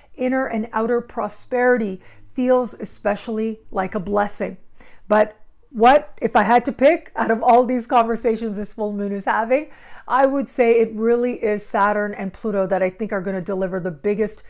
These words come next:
blessings now. These are power moves that you are making financially, but also in terms of your self-esteem and self-worth that really have the potential to take root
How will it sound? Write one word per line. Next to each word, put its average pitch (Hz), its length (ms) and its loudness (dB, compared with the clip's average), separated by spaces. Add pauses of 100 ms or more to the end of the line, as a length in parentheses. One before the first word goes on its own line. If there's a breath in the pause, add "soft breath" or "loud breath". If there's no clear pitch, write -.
(240 soft breath)
blessings 185 540 -4
now. 208 340 0
These 208 240 -4
are 180 140 0
power 202 500 0
moves 208 480 -2
that - 160 -2
you 220 100 -2
are 220 80 0
making 226 500 -4 (520 soft breath)
financially, 226 680 -2
but 196 160 -2
also 247 540 0
in 269 100 -4
terms 247 300 -6
of 214 100 -8
your 196 100 -4
self-esteem 233 840 -4
and 202 160 -6
self-worth 214 760 -4 (340 soft breath)
that 214 240 0
really 262 400 -2
have 233 220 -6
the 220 60 -8
potential 226 440 -6
to 180 120 -10
take 226 420 -6 (260 soft breath)
root 233 440 -4